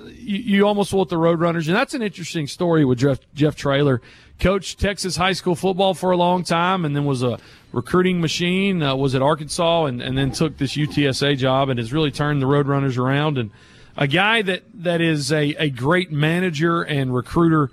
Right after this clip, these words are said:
uh, talent-wise. And, and, of course, they'll be moving on, and Eagles,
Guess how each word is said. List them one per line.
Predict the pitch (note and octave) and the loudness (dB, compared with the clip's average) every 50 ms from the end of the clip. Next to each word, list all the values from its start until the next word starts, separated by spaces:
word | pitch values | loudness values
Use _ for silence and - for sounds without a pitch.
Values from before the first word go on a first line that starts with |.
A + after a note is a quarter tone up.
| - - - - - - - - | -6 -16 -20 -20 -20 -20 -8 -2
uh, | - C3+ B2+ A#2+ A2+ | 0 0 2 2 0
talent-wise. | - - D#3 E3 E3+ E3+ D#3 - C#3 C3 B2+ B2 B2 B2+ B2+ B2 B2 | 0 0 0 0 0 0 -2 -2 -2 0 0 2 2 0 0 -2 -2
And, | C3 B2+ A#2+ B2 | -4 -2 -2 -4
and, | C3+ C#3 C3+ | -4 -2 -2
of | C3 - | -2 -2
course, | - - D3 C3+ - - | 0 0 0 0 0 2
they'll | C#3 D#3 F3 | 2 2 2
be | D#3+ D#3+ D3 | 2 2 2
moving | C#3+ D3 D3 C#3 C#3+ C3+ C3+ | 2 2 2 2 0 0 0
on, | C3 C3+ C#3 C#3 C3 | 0 0 0 0 -2
and | A#2+ A#2 - - | -4 -6 -6 -2
Eagles, | C#3 C#3+ C#3+ C#3+ D3 C3+ - - | 0 2 2 4 4 2 0 -2